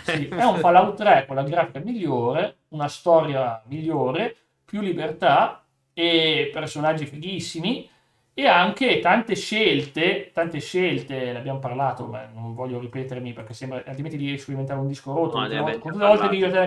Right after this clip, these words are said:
Speaker 1: abbiamo parlato. Comunque l'idea
Speaker 2: Eh.
Speaker 1: che, ad esempio, ci sono dei legionari simili romani, che si vestono da legionari romani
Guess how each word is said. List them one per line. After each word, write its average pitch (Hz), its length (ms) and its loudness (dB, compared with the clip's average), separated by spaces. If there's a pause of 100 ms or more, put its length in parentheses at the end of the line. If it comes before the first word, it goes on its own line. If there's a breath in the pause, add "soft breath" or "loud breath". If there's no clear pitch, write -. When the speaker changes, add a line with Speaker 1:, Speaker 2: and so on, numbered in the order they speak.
Speaker 1:
abbiamo 180 80 0
parlato. 160 380 4
Comunque 147 400 -4 (340 loud breath)
l'idea 214 420 6
Speaker 2:
Eh. 127 100 2
Speaker 1:
che, 160 120 2
ad 170 40 2
esempio, 175 520 0
ci 156 80 -10
sono 170 180 -4
dei 143 160 -2
legionari 147 640 2
simili 156 400 -8
romani, 139 840 2
che - 120 -16
si 143 100 -10
vestono 160 320 -2
da 135 120 -8
legionari 139 360 0
romani 131 640 -4